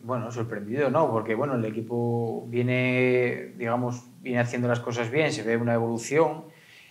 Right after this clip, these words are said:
y, bueno, pues esos pequeños momentos que estábamos viendo en otros partidos, pues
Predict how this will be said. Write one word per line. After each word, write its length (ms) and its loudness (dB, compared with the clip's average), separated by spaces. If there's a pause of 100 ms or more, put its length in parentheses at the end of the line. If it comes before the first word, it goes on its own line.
(200)
y, 540 2
bueno, 280 -4
pues 200 -10
esos 180 0
pequeños 420 4
momentos 320 4
que 80 0
estábamos 320 6
viendo 300 2
en 60 2
otros 220 2
partidos, 480 6
pues 360 -6